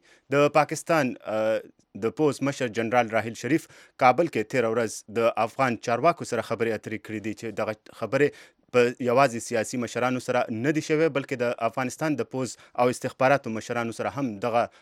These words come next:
غونډې شوې دي او د هغې نه پس یوه، آ، شریکه اعلامیه جاري شوې ده. په هغې کې مهم ټکي، آ، کم ذکر شوي دي، هغه د طالب، کم خ-، طالبان چې سوله کول غواړي، هغوی سره مذاکرات مخکې بوتلل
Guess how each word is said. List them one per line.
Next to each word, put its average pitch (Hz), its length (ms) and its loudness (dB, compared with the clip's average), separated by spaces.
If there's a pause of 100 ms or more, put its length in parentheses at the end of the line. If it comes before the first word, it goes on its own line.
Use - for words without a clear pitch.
(120)
غونډې 147 320 0
شوې 151 260 0
دي 156 120 0
او 143 160 4
د 113 60 0
هغې 107 300 -4
نه 117 120 -4
پس - 340 -2
یوه، 113 340 0 (380)
آ، - 240 4
شریکه 135 340 0
اعلامیه 117 420 0
جاري 107 260 -2
شوې 110 240 -6
ده. 107 120 -2
په - 140 -6
هغې 113 240 -2
کې 127 180 -6 (340)
مهم 120 340 0
ټکي، 147 380 -2 (120)
آ، 110 300 0
کم 120 240 -4
ذکر 120 260 -4
شوي 143 260 -2
دي، 139 140 -2 (220)
هغه 113 240 2
د 117 220 2
طالب، 113 500 -2 (220)
کم 127 160 0
خ-، - 160 -14 (120)
طالبان 120 380 0
چې 139 120 -8
سوله 143 260 0
کول 143 380 -2
غواړي، 156 300 4 (220)
هغوی 127 220 2
سره 131 220 2
مذاکرات 127 580 0
مخکې 131 280 -4
بوتلل 143 360 0